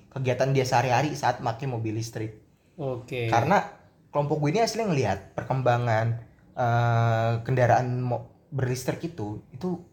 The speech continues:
Speaker 1: cukup besar sih potensialnya kalau kita lihat-lihat ya.
Speaker 2: Hmm.
Speaker 1: Karena kan terutama sekarang, <clears throat> eh, kalau kita bandingin harga listrik aja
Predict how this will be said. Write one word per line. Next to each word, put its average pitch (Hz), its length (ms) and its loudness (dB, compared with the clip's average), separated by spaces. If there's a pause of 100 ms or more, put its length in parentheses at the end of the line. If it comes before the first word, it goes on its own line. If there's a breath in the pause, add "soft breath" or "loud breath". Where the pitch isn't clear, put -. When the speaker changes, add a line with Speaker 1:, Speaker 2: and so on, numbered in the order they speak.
(140)
Speaker 1:
cukup - 300 -12
besar 165 260 -2
sih 131 160 -4
potensialnya 95 680 -4
kalau 104 180 -8
kita - 180 -8
lihat-lihat 110 360 -2
ya. 90 140 -4 (260)
Speaker 2:
Hmm. 131 440 -2
Speaker 1:
Karena 107 200 -6
kan 175 180 -2
terutama 143 480 -2 (140)
sekarang, 139 500 -2 (280)
<clears throat> - 240 -20
eh, 127 340 0
kalau 123 240 2
kita 131 180 -4
bandingin 123 460 0
harga 123 280 2
listrik 117 400 -2
aja 120 300 0